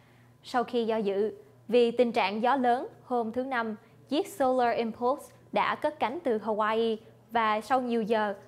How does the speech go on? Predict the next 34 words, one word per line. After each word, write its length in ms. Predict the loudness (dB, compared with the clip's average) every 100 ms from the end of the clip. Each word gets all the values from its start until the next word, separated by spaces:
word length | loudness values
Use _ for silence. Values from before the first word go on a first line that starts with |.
| -8
máy 160 | -4 0
bay 220 | 0 0
đã 140 | -2
đạt 260 | 0 -2 -2
tới 160 | -4
cao 240 | -2 -2 0
độ 240 | -2 -2
trên 300 | -2 -4 -2
bầu 140 | -4 -4
trời 280 | -4 -4
Thái 260 | -4 -8 -4
Bình 200 | -2 -2
Dương 300 | -2 -4 -4
trước 180 | -8 -8
khi 220 | -6 -8 -4
trời 160 | -6 -4
tối. 320 | -4 -4 -6 -14 -20 -20 _ -20 -20 _ _
Chiếc 180 | -6 -4
máy 120 | -2
bay 260 | 0 0 0
sử 160 | 0
dụng 300 | 0 0 -2
năng 180 | -6 -4
lượng 240 | -2 -4 -6
mặt 120 | -6
trời 200 | -2 -2
Solar 440 | -2 -4 -4 -2 -4
Impulse 400 | -6 -4 -6 -6
hai 280 | -6 -6 -6 -12 -12 -2
do 220 | -2 0
Thụy 200 | -2 -2
Sĩ 260 | -4 -4
chế 160 | -2 -4
tạo 400 | -4 -6 -6